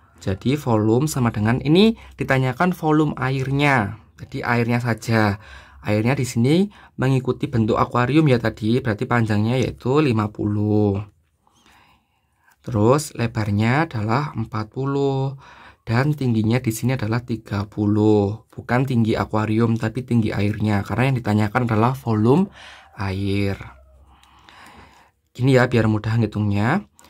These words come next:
Lima dikalikan empat sama dengan dua puluh. Dua puluh dikalikan tiga sama dengan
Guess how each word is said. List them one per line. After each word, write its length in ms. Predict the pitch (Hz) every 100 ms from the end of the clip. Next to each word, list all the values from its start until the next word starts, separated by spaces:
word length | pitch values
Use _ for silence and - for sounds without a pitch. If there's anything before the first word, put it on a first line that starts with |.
| _
Lima 400 | 113 110 110 123
dikalikan 560 | 156 120 107 110 110 110
empat 560 | 101 101 - 123 139 -
sama 240 | 113 107
dengan 480 | 101 101 104 165 208 _ _ _ _
dua 300 | 117 104 95
puluh. 640 | - 101 101 101 101 98 - _
Dua 240 | - 101 90
puluh 380 | 110 107 147
dikalikan 640 | 151 - 95 110 110 101 104
tiga 480 | 147 - 110 113 131
sama 240 | 120 107
dengan 480 | 110 104 113 180